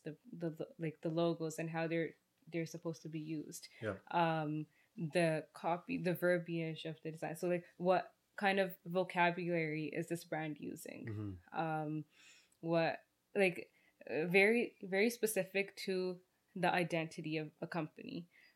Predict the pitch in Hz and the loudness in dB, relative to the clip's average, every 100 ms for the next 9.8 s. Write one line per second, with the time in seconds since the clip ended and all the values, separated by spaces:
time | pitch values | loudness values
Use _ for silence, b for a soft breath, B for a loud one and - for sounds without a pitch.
0 | - 170 165 156 156 - 175 180 175 175 | -2 2 2 2 -2 0 2 2 2 2
1 | 175 180 185 190 - _ - 175 175 180 | 4 4 2 0 -8 _ -2 0 2 2
2 | 175 175 165 170 196 175 160 160 165 170 | 0 0 -2 0 -2 -4 -2 -2 0 0
3 | 165 156 151 156 160 165 - 165 - 170 | 0 -2 -6 -6 -6 -8 -8 -10 -8 -8
4 | 160 156 - - 185 165 175 - 170 165 | -6 -6 -10 -14 -8 -8 -8 -10 -10 -10
5 | - - - B 120 101 - 180 180 180 | -12 -14 -16 B -10 -10 2 6 6 6
6 | 175 175 - _ _ _ _ _ - 196 | 0 -4 -8 _ _ _ _ _ 0 6
7 | 208 196 214 208 214 233 247 - 226 185 | 6 6 4 4 2 2 -4 2 2 4
8 | 170 175 180 175 175 180 - - 160 - | 4 4 0 -2 -2 -2 -6 -4 -4 -4
9 | 165 160 156 151 147 147 156 - | -6 -4 -2 -2 -2 -4 -6 -8